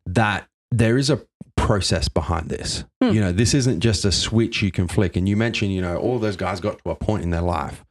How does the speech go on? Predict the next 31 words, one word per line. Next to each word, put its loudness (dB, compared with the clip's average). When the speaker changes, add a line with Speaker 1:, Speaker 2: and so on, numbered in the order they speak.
Speaker 2:
Yeah. 2
Speaker 1:
where 2
it -4
was -2
black -4
and 0
white. -4
You 2
know, 2
I'm 0
sure 2
that 2
Arnold, -2
for 0
example, -2
didn't 0
start 0
off 2
where 0
everything, 0
you 2
know, 2
his, 2
his 2
habits, -2
his 0
actions, 0
the 2
Speaker 2:
Mm. 0
Speaker 1:
companies 2
keeps, 0